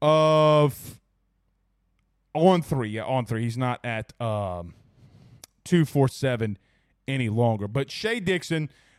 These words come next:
from On Three reported today that he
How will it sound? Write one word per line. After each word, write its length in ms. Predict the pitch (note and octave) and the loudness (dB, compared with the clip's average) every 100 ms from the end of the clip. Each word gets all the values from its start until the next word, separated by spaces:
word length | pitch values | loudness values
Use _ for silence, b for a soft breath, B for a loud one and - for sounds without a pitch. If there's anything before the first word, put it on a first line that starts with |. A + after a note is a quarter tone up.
| _ | _
from 160 | E3 | 0
On 220 | F3 A3 A3+ | 4 4 4
Three 220 | G3+ F#3+ | 0 2
reported 480 | E3+ - G3+ F#3 C#3+ | 2 4 4 4 0
today 240 | D3+ D3+ | -2 -2
that 160 | C3 C3+ | -4 -4
he 640 | D#3 B3 G#3 D3 D3 | -4 -2 -2 -2 -4